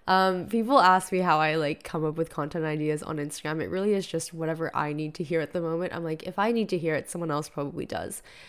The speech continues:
So she challenged me because I love a good era. I loved it even before I would admit that I liked Taylor Swift and, like, before the Eras Tour came out. But I love a good era. You guys know the slump era.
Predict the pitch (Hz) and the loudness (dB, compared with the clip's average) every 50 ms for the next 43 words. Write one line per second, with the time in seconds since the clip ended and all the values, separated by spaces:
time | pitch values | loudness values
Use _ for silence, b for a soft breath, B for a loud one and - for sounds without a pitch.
0 | B B - - - 202 190 180 180 180 160 - - - - 240 214 - - 233 | B B -8 -2 2 2 4 4 4 4 2 0 -4 -4 -4 -4 -6 -4 -2 -2
1 | 240 247 254 240 220 - - 180 165 156 156 160 160 160 - 180 - 180 175 - | 0 0 0 -2 -2 -6 -6 -4 -4 -2 -2 -2 -4 -4 -6 -6 -6 -6 -8 -4
2 | - - 190 190 196 190 185 175 165 165 165 156 156 - B B B B B B | -2 0 0 2 2 2 2 2 2 2 0 0 -4 -8 B B B B B B
3 | B - 185 170 - 180 170 160 - - 170 165 156 151 147 151 156 165 180 185 | B -4 -4 -2 0 0 -2 -2 -2 -4 -4 -4 -2 -2 -2 -2 -2 -2 -4 -6
4 | B B B B B - 208 214 214 208 220 233 247 294 330 - 233 220 196 208 | B B B B B 0 2 4 6 6 4 4 4 2 2 2 2 0 0 0
5 | 185 180 185 - - 165 160 160 165 165 160 175 165 160 165 160 156 139 - - | 0 -2 -2 -2 -2 0 2 2 2 2 2 0 -2 -4 -4 -4 -4 -4 -6 -6
6 | 170 160 156 156 156 143 151 151 - - - 160 151 151 147 151 151 - - 147 | -6 -6 -4 -4 -4 -4 -6 -8 -10 -10 -6 -4 -4 -4 -4 -4 -6 -6 -6 -6
7 | 160 160 - - 165 156 151 143 147 - - 170 160 - 160 156 160 160 - 131 | -6 -6 -6 -8 -8 -6 -6 -8 -8 -8 -8 -8 -6 -4 -4 -2 -2 -2 -4 -4
8 | 151 151 160 160 - - 175 175 - 185 185 190 190 196 190 - 196 - - 208 | -6 -6 -6 -8 -6 -6 -6 -6 -4 -6 -4 -2 -2 -2 -2 -2 -4 -2 0 2
9 | 214 220 220 214 202 208 185 180 - - 165 165 165 165 165 165 170 170 165 180 | 2 4 4 2 2 2 0 -2 -2 -2 -2 -2 0 0 0 0 0 0 0 0
10 | 175 175 165 170 175 165 156 156 156 160 156 - - 170 165 156 165 - 160 160 | 0 -2 -2 -2 -4 -2 -2 0 -2 -2 -4 -2 -2 -2 -2 -2 -2 -4 -2 -2
11 | 156 156 156 151 151 156 | -2 0 0 0 0 -2